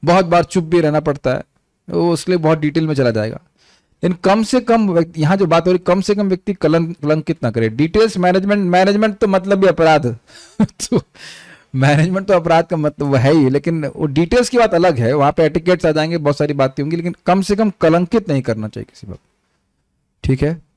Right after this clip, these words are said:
हाँ, तो वही जो ब्रह्मचारी सन्यासी लोग हैं ना, वो जो लगे हुए हैं पूरा जम के हरि नाम के प्रचार में, बस उन्हीं का अपराध नहीं करना है। कई बार इसको अनुवाद किया जाता है कि जो महाभागवत हैं,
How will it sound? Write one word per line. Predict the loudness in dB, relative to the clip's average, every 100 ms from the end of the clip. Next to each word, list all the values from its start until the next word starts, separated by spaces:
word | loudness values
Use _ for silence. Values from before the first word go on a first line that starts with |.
| _ _ -8
हाँ, | 0 4 4 4
तो | 4 2
वही | 4 4
जो | 4
ब्रह्मचारी | 2 2 0 2 2 2
सन्यासी | 0 0 0 0 2
लोग | 2
हैं | 0
ना, | -2
वो | -4
जो | -4 -6 _ -10
लगे | -8 -6
हुए | -2 -2
हैं | -2 -4
पूरा | -4 -2 -2 -8 _ _ _ _ _ _ -6
जम | -4 -4
के | -4 -6 -6 -10
हरि | -4 -2
नाम | 0 0
के | -2
प्रचार | -4 -2 -2 -2
में, | -2
बस | -4
उन्हीं | -2 0 2
का | 2
अपराध | 2 0 0
नहीं | -4
करना | -6 -10 -10
है। | -16 _ _ _ _ _ _ _ _ _ -2
कई | 2
बार | 4 2
इसको | 4
अनुवाद | 4 4 2 2 2
किया | 2 0
जाता | 0
है | 0
कि |
जो | 2 2
महाभागवत | 4 4 4 2 2 2 2 4 2 2
हैं, | 0 2 2